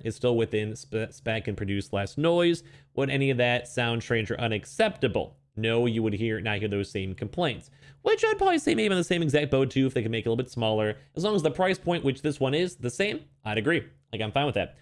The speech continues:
You should consider this PlayStation five revision in much the same way. While it's not a slimmer case, it's definitely a similar style refresh for Sony. The company shipped the console with a massive heatsink. It really is a behemoth of twisting, turning metal. If you guys saw the video yesterday, or maybe look at some pictures,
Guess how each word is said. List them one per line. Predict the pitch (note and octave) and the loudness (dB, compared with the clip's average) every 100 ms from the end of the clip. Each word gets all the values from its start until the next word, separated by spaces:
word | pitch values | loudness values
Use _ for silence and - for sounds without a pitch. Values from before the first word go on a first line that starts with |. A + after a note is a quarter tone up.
| - - | -20 -6
You | D#3+ | -2
should | - | 0
consider | D#3+ E3 F#3 F3 | 0 0 0 0
this | D#3 | 0
PlayStation | - D3+ D3 C#3 C#3 | 0 0 0 -2 0
five | C3 B2 | 0 0
revision | A#2+ A2 B2 A2+ | 0 0 0 0
in | B2 A#2+ | -4 -4
much | A2 G#2+ | -2 -4
the | - | -6
same | G#2+ A2 G#2 | -6 -4 -2
way. | G2 E3+ E3+ D3+ D3 - - | 0 2 2 -2 -4 -10 0
While | C#3 | 0
it's | C3 | 0
not | C#3 C3 | -2 0
a | A#2 | 0
slimmer | A#2 - E3+ D4 A#3+ D#3 | -2 -4 0 2 2 0
case, | - G#2+ G#2 C3+ - _ - | 0 0 0 -4 -10 _ -12
it's | A2 | -4
definitely | C3 B2 A#2+ | -2 0 0
a | A#2 | -2
similar | - B2 A#2 | -2 -4 -4
style | A#2 - A#2 A2+ | -4 0 2 4
refresh | C3 D#4 - A2+ G2+ | 4 0 2 0 -2
for | - | -6
Sony. | F#2 A2 G#2 G#2 G2+ - _ - | -4 -2 -2 -4 -6 -14 _ -4
The | A#2 | -2
company | B2 A#2 A#2 | 0 0 -2
shipped | - A#2 - | 0 -2 -2
the | |
console | F2+ G#2+ G#2 G#2 | -4 -2 -2 -2
with | G2+ | -2
a | F#2+ | -2
massive | F#2+ F2+ F#2 | -4 -4 -4
heatsink. | - G3 - F3+ F3 - - | -4 -2 -2 -2 -2 -10 -8
It | A2+ | -4
really | B2 B2+ | -2 -2
is | G#2 | -2
a | |
behemoth | G2 F#2+ C#3 C#3 G#2 | -4 -2 -2 -2 -4
of | |
twisting, | - D#3+ D3 D3+ D3+ | -2 -2 0 -2 -2
turning | C#3 C#3 B2+ | -2 -2 0
metal. | A2 A2 G#2+ - _ | 0 0 -4 -10 _
If | |
you | A#2+ | -2
guys | B2 | 0
saw | B2 | 0
the | G#2+ | 0
video | G#2 G#2 | 0 -2
yesterday, | F#2+ C3 C3 C#3 B2+ B2 | 0 -2 -2 -2 0 -2
or | A2 | -2
maybe | G2 G#2+ | -2 -2
look | G2+ G2 | -4 -4
at | F#2+ | -8
some | F#2+ | -8
pictures, | A#2+ A2+ A2+ A2 | -6 -4 -4 -4